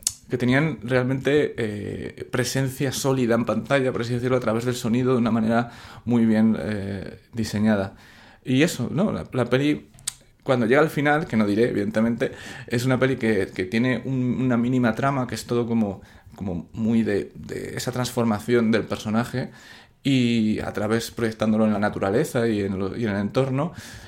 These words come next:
eh, y, y ves básicamente ese, ese viaje que recorre el, el protagonista hasta aceptar o no su, ese destino que supuestamente, eh,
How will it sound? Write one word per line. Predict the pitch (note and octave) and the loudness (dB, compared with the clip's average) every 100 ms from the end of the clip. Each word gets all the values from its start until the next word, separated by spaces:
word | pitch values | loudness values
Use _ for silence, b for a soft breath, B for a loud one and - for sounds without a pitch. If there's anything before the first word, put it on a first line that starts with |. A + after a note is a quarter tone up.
| B - | B -6
eh, | A2 G#2 G2+ F2 F2+ - | -4 -4 -4 -4 -6 -10
y, | - G#2+ G2 G#2+ | -10 -8 -10 -10
y | F#2+ | -6
ves | G#2 - - - - - - | -4 -6 -8 -12 -12 -14 -18
básicamente | - - A2+ A2+ G#2 G#2 G#2 | -14 -10 -8 -6 -4 -4 -4
ese, | A2 A2+ F#2 F#2+ | -6 -4 -4 -4
ese | B2 | -4
viaje | G#2+ G#2+ A2 A2 | -2 -2 -2 -4
que | |
recorre | G2+ F#2+ A2 G#2 F#2+ B B B - | -4 -2 -4 -2 -4 B B B -12
el, | - G#2+ G#2 - | -6 -4 -4 -6
el | A#2 | -4
protagonista | A2 G#2+ G2+ G#2 A2 - A2+ | -2 0 0 0 -2 -2 -4
hasta | A2 - | -2 -4
aceptar | G2+ A2+ - A#2 | -4 -4 0 2
o | B2 | 4
no | A#2+ B2+ - - | 2 0 -6 -18
su, | - A2+ G2 F#2 - | -8 -6 -4 -6 -6
ese | - G#2 | -4 -4
destino | - - C3 E2+ | -4 -2 0 -2
que | - | -6
supuestamente, | G#2 G#2+ G2+ G2 G2 - F#2+ B B B B - | -10 -8 -8 -6 -6 -4 -6 B B B B -8
eh, | G2 F2+ | -4 -4